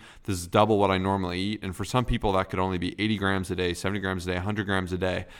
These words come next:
right? And it's something you do have to practice like any other skill. You know, myself having two hundred and forty or so grams of protein right now, I'm pretty good at this.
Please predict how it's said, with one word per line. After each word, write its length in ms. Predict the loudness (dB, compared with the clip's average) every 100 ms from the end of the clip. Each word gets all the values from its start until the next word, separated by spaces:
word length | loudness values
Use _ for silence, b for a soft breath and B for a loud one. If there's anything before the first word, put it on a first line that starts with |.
| B 0
right? 240 | 2 2
And 120 | 2 0
it's 160 | 0
something 320 | 2 2 4
you 120 | 2 4
do 140 | 4
have 180 | 4 2
to 100 | 0
practice 560 | 4 4 4 0 -2
like 180 | -4 -2
any 160 | -2 0
other 200 | 0 -2
skill. 440 | -2 0 0 0 B B
You 80 | -4
know, 60 | 0
myself 340 | 0 2 2
having 260 | 4 4 2
two 180 | 2 2
hundred 280 | 4 4
and 220 | 2 0 -2
forty 360 | 0 4 4
or 100 | 2
so 260 | 2 2 2
grams 280 | 2 0 -4
of 60 | -2
protein 420 | 0 2 2 2
right 180 | 2 0
now, 180 | 0 0
I'm 100 | -2
pretty 300 | 0 2 2
good 180 | 2 0
at 140 | 2
this. 260 | 0 0